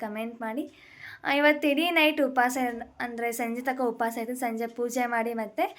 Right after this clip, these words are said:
ದೇವಸ್ಥಾನಕ್ಕೆ ಹೋಗಿ ಬಂದಮೇಲೆ ನಾನು ಊಟ ಮಾಡೋದು, ಅಂಥವ್ರಿಗೂ ಊಟ ಮಾಡೋದಿಲ್ಲ. ಮತ್ತು ರೈಸ್ ಐಟಮ್ ಏನು ತೊಗೊಳೋದಿಲ್ಲ ಇವತ್ತು, ಬರೀ ಹಣ್ಣಾಗಲಿ ಜ್ಯೂಸ್ ಅಷ್ಟೇ ತೊಗೊಳೋದು, ದೇವಸ್ಥಾನಕ್ಕೆ ಹೋಗಿ ಬಂದಮೇಲೆ.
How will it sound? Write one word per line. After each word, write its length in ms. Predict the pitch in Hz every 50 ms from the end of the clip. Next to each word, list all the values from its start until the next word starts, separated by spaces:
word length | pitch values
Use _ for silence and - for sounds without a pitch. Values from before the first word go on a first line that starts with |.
| - - - - - - - 233
ದೇವಸ್ಥಾನಕ್ಕೆ 540 | 240 247 254 262 262 302 277 277 262 262 262
ಹೋಗಿ 160 | 254 247 240
ಬಂದಮೇಲೆ 320 | 233 240 233 233 247 254 262 269
ನಾನು 160 | 262 254 240
ಊಟ 140 | 233 233 233 233
ಮಾಡೋದು, 400 | 226 226 220 220 214 208 262 320 466 494 - - - - - - - - - -
ಅಂಥವ್ರಿಗೂ 480 | - 247 240 285 277 262 254 247 254 254 247 254 - - - 262
ಊಟ 100 | 254 254 240
ಮಾಡೋದಿಲ್ಲ. 380 | 233 226 220 214 208 220 233 294 370 - - - - - - - -
ಮತ್ತು 180 | 269 262 311
ರೈಸ್ 240 | 285 269 269 269 277
ಐಟಮ್ 240 | 294 302 285 285 269
ಏನು 180 | 247 247 247
ತೊಗೊಳೋದಿಲ್ಲ 540 | 233 240 220 214 226 233 233 226 226 226 220
ಇವತ್ತು, 540 | 220 214 214 214 214 208 214 - 247 240 233
ಬರೀ 340 | 226 233 220 214 226 226 226
ಹಣ್ಣಾಗಲಿ 600 | 226 226 220 214 220 226 233 226 226 220 220 226
ಜ್ಯೂಸ್ 240 | 226 240 233 226 233
ಅಷ್ಟೇ 200 | 220 - - -
ತೊಗೊಳೋದು, 600 | - 220 208 214 214 208 208 247 339 370 269 226
ದೇವಸ್ಥಾನಕ್ಕೆ 440 | 226 226 226 240 233 226 220 -
ಹೋಗಿ 160 | 214 208 202 202
ಬಂದಮೇಲೆ. 460 | 208 202 202 208 220 220 226 302